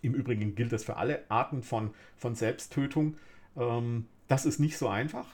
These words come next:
da bin ich fest davon überzeugt. Das ist meist auch feige, ähm, aber eben nicht immer. Ähm, manchmal ist es auch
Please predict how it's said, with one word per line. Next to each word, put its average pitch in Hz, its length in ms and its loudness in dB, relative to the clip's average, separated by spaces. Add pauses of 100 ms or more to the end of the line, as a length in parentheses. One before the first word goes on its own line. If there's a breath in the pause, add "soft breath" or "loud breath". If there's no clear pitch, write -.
(120)
da 131 120 0
bin 135 160 -2
ich 120 80 -6
fest 143 220 -4
davon 120 220 -4
überzeugt. 110 460 -2
Das 110 100 -8
ist - 300 -10
meist 101 360 -2
auch 95 140 -4
feige, 139 480 0 (600 loud breath)
ähm, 120 200 -2
aber 117 260 0
eben 107 180 0
nicht - 200 -6
immer. 156 360 -2 (600 soft breath)
Ähm, 131 640 -2 (200)
manchmal 120 400 0
ist 113 120 -4
es 110 120 -8
auch - 200 -4